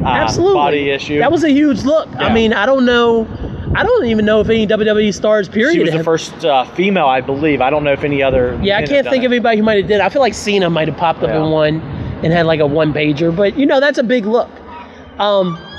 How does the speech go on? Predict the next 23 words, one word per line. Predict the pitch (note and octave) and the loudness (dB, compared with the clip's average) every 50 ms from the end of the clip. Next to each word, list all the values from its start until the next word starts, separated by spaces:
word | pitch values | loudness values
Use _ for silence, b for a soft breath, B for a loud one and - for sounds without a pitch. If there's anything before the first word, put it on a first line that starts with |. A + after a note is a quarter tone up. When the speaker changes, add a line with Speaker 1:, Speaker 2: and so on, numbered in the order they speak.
| G#5+ A5 - - - - B5+ C6 B5 | -14 -12 -12 -14 -14 -12 -10 -8 -8
Speaker 2:
Charlotte | A#5 - A#3+ A#3 B3 B3+ C4 B3 | -4 -2 0 2 2 2 2 2
is | A#3 G3 F#3 - | 0 -2 -4 -2
obviously | D#3+ F3+ G3 G#3 G3 G3+ F#3+ F3+ - - G3 F#3 F3+ F3 E3+ - - - - - B5+ A#5+ A#5 - - | 0 0 2 2 4 4 2 2 0 0 2 2 4 2 2 0 -4 -10 -14 -12 -12 -10 -10 -4 -2
the | G#3+ - B5 | -2 0 0
biggest | - - F#3 G3 F#3 - - | 0 0 0 0 -2 -2 -4
face | - G#3 F#3+ F3+ F3+ F3+ - - - - B5 A#5 - - - | -2 0 0 0 0 -2 -6 -10 -12 -10 -10 -10 -8 -6 -4
out | F#3+ F#3+ G3+ | -2 0 0
of | G3 F#3 | 0 0
the | F3+ | 0
crew | E3 - G3 F3+ E3+ E3+ | -2 0 0 0 2 2
other | E3 D#3+ D#3+ | 2 0 0
than | D#3 D#3 D#3 | -2 -2 0
Rousey. | D#3 D3 C#3+ B2+ B2+ - - - - - - - | 0 0 0 -2 -4 -6 -8 -8 -8 -8 -6 -4
Speaker 1:
Mm-hmm. | C3 C3+ C3+ B2+ B2 B2 B2+ - - - - - - | -4 -2 -2 -2 -2 -2 -2 -2 -4 -4 -6 -4 -2
Speaker 2:
And | A3+ A3 A3+ | 0 2 2
then | B3 C4 B3+ | 4 4 2
you're | C4 | 2
bringing | G#3+ F#3+ B3 A#3+ A#3 A3+ | 2 0 0 0 2 2
in | A3+ A3+ A3 | 2 2 2
all | G#3 G#3 G#3 | 2 2 2
these | F#3 G#3 G3 F3 E3+ | 0 0 -2 -4 -2
other, | - F#3 G#3 A3 A3 G#3+ G3+ F#3 - - - - - - - - | -2 0 0 2 2 2 0 0 -4 -10 -18 -20 -20 -20 -6 -2
uh, | - F3+ E3+ D#3+ | 0 2 2 0